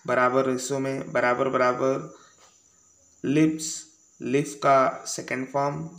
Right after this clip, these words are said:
लिप्स माने पत्तियाँ, नो स्टेप कोई कदम नहीं,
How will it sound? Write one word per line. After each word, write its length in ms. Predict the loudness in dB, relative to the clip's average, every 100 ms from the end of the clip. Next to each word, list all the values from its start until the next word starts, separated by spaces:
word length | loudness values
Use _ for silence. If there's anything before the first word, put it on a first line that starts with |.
| -6
लिप्स 260 | -2 -2 -4
माने 160 | -4 -4
पत्तियाँ, 800 | -6 -10 -6 -4 -4 -4 -8 -12
नो 280 | -6 -2 0
स्टेप 520 | -2 -2 2 2 0 -4 -6 -8 -20 -4
कोई 320 | 2 4 4
कदम 200 | 2 0
नहीं, 400 | 0 -2 -4 -6